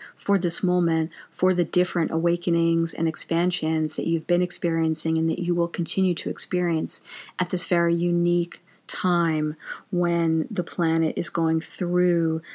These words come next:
uh, an incredible evolutionary leap, an Evo leap,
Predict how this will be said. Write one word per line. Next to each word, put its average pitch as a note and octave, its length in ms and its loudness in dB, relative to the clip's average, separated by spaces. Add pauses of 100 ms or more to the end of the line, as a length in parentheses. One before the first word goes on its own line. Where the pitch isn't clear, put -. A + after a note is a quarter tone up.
(240)
uh, D#3+ 260 0
an E3+ 140 2
incredible E3 760 -2
evolutionary E3+ 760 0
leap, E3 420 0
an E3+ 140 -2 (100)
Evo E3+ 420 4
leap, E3 380 0